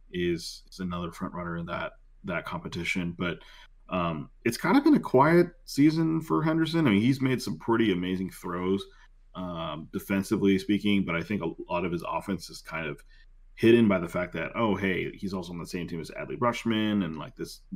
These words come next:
Orioles team in, in, as a whole is doing really well. Um, they also just called up Heston Kjerstad, who's, like, one of their top rookies as well. Um, so, yeah, Gunnar Henderson may be a little overshadowed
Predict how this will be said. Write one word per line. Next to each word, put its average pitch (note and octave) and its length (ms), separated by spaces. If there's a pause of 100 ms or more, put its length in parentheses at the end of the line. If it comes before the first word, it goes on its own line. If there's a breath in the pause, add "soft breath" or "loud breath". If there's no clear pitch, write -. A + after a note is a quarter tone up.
(160)
Orioles G2+ 320
team G2+ 160
in, E2 220
in, E2 160 (100)
as F2 120
a D#2 60
whole G#2+ 340
is G2 80
doing G2+ 200
really G2+ 220
well. F#2+ 460 (560 soft breath)
Um, D#2+ 340
they F#2+ 60
also F#2 220
just F2+ 280
called F2+ 220
up E2+ 120
Heston D#2 360
Kjerstad, A2 720
who's, F2+ 460 (100)
like, D2+ 180
one E2 160
of E2+ 60
their E2 200
top F2 340
rookies F2 320
as D#2 160
well. F2+ 280 (500 soft breath)
Um, E2 500
so, E2 360 (320)
yeah, C3 260
Gunnar C#3 200
Henderson C3 400
may G#2+ 80
be A2 120
a G2+ 40
little F#2 320
overshadowed F#2+ 680